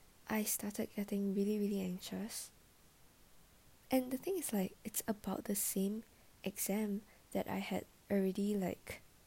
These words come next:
prayed about and felt calm about, you know?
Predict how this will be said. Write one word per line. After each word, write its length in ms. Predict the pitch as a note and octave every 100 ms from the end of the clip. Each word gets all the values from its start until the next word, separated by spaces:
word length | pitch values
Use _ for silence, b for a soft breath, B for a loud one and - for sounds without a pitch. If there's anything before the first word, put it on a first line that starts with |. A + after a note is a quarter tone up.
| - - -
prayed 200 | - -
about 400 | F#3 F3 F3 - F#3
and 220 | F3+ F3 B B
felt 280 | - F#3+ -
calm 300 | - F#3+ F#3
about, 420 | F3+ F3 E3 - - -
you 140 | F#3
know? 280 | E3+ F3